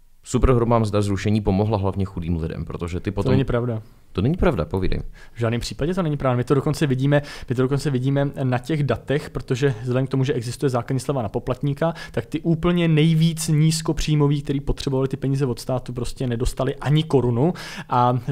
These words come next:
Speaker 2: ty, co měli vysoké statisícové platy, typicky ve státní správě,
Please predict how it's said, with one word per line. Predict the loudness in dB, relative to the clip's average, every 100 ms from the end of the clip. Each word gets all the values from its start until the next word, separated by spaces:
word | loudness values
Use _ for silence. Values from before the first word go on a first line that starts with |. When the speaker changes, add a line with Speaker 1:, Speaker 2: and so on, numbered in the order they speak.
| 0
Speaker 2:
ty, | 0 0
co | 0 2
měli | 2 4 2 0
vysoké | -2 -2 0 -2 -2 -2 -2 -4
statisícové | -8 -10 -12 -10 -8 -6 -2 0 0
platy, | -2 -4 -4
typicky | -6 -6 -6 -4
ve | -4
státní | -4 -6 -6
správě, | -6 -2 -2